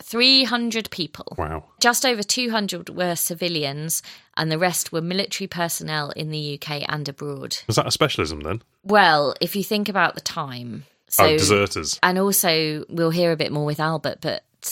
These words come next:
Speaker 1: the British were executing some war criminals as well.
Speaker 2: Oh, I see, right,
Speaker 1: Um,
Speaker 2: yeah.
Speaker 1: abroad. So, so Thomas P kind of missed out on the bonanza of Nazi
Speaker 2: Wartime.
Speaker 1: war criminals, but he probably got in some earlier First World War
Speaker 2: Right.
Speaker 1: problems.
Speaker 2: Proto-Nazis.
Speaker 1: Yeah.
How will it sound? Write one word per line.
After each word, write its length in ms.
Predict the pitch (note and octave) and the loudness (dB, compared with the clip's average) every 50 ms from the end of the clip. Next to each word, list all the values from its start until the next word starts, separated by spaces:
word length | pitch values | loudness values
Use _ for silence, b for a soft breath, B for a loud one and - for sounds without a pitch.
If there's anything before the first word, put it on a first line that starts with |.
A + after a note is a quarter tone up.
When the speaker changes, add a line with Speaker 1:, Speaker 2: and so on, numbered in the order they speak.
| - - | -4 -4
Speaker 1:
the 60 | D#3 | -2
British 400 | D3+ F#3+ F#3 - - E3+ D3 - | 0 0 0 0 0 0 -2 -2
were 100 | D#3+ D3 | 0 0
executing 880 | C#3 - - - D#3 - - D#3 D3 - - D3+ C#3 C#3 C#3+ C#3 C#3+ - _ | 0 0 0 -2 -2 -2 -6 -6 -4 -6 -6 -6 -6 -8 -8 -10 -12 -14 _
some 240 | - - C#3+ C3+ C#3+ | -8 -6 -6 -4 -4
war 160 | D3+ D#3 D3 | -2 -4 -4
criminals 480 | - - B2+ B2 A2 F#2 F#2+ A2+ - - | -4 -8 -8 -8 -6 -8 -8 -8 -8 -8
as 160 | A#2+ - - | -8 -6 -4
well. 200 | C#3 C#3 C3+ B2+ A#2+ | -2 -2 -2 2 4
Speaker 2:
Oh, 440 | A#2 A2 A2 A2 A2 A2 G#2+ G#2 G2+ | 4 6 6 4 4 2 2 2 2
I 60 | F#2+ | 2
see, 240 | - - - E2+ E2 | 0 -2 -2 -2 -2
right, 200 | D#2+ D#2 D2 - | 0 -2 -2 -2
Speaker 1:
Um, 160 | C#3+ C#3 - | -2 0 0
Speaker 2:
yeah. 120 | E2+ D#2 - | -2 -2 -4
Speaker 1:
abroad. 320 | - - D3+ C#3+ C#3 C3 | -4 -4 -6 -6 -4 -4
So, 300 | - - C#3 C3 C3 C3+ - _ - | -4 -2 -2 -2 -4 -4 -8 _ -6
so 240 | - - F3 E3 E3 | -2 2 4 4 4
Thomas 360 | D#3+ - A3 A#3 A#3 G#3+ - | 4 4 2 2 4 2 0
P 280 | - G#3 F#3 E3 E3 D3+ | 0 2 2 2 2 0
kind 220 | - F3 D#3+ D#3+ | 0 0 0 0
of 40 | D#3+ | 0
missed 220 | D#3+ D#3 - - E3+ | -2 -2 -2 -2 0
out 180 | D#3 D3+ - | 0 0 0
on 140 | E2 C#3 D#3 | -2 -4 -4
the 80 | D#3 C#3 | -4 -4
bonanza 480 | D#3+ D3 D#3 D3+ D3 D3 C#3+ - D3 C#3+ | -4 -2 -2 -2 -4 -4 -6 -6 -4 -4
of 260 | C#3+ C#3 C3+ - - - - | -4 -4 -6 -8 -16 -16 -6
Nazi 360 | - E3 - G#2 G2+ - G2+ | 2 4 6 6 6 4 2
Speaker 2:
Wartime. 120 | F2 - D3+ | 2 2 2
Speaker 1:
war 120 | D3 C#3+ | 0 -2
criminals, 500 | - - D3 C3+ C3+ C3+ C3 B2+ C3+ C3+ | -4 -6 -6 -6 -4 -6 -4 -6 -6 -8
but 300 | - - C#3 C3 - - _ - | -4 -2 -2 -2 -2 -4 _ -8
he 100 | - D#3+ | -8 -6
probably 300 | - F3+ D#3+ D3 D#3+ C#3 | -2 -2 -2 -2 -2 -2
got 160 | - D3+ - | -2 -2 -2
in 160 | - D3 D3 C#3+ | -2 -4 -4 -4
some 400 | - - C#3+ C#3 C#3 C#3 C#3 - | -4 -4 -4 -6 -6 -8 -8 -4
earlier 540 | - D3+ D#3 D3 D3 C#3+ C3+ C3+ C#3 C#3 - _ | -2 0 0 0 0 0 0 -2 -2 -4 -8 _
First 320 | - - E3 D#3 D#3 - - | 0 2 2 2 2 0 -2
World 240 | B2+ C3+ C3+ - | -2 -2 -2 -4
War 320 | C3+ B2+ B2 B2+ B2+ B2+ - - | -6 -8 -6 -6 -8 -8 -8 -2
Speaker 2:
Right. 340 | B2 G#2 - E2 G#2 - - - _ | -2 0 0 0 -4 -4 -6 -8 _
Speaker 1:
problems. 560 | - - C#3+ - D3 C#3 C3+ C3+ C3+ - - - | -8 -8 -6 -4 -4 -6 -4 -6 -6 -6 -4 4
Speaker 2:
Proto-Nazis. 800 | - B2+ G#2+ - F#2+ F2 F2 E2+ E2+ - - - E2+ E2 - | 6 6 6 6 0 0 0 -4 -4 -6 -6 -10 -10 -10 -6
Speaker 1:
Yeah. 380 | D#3+ D#3 D3 D3 D3 C#3+ C#3+ | -6 -4 -4 -4 -4 -4 -6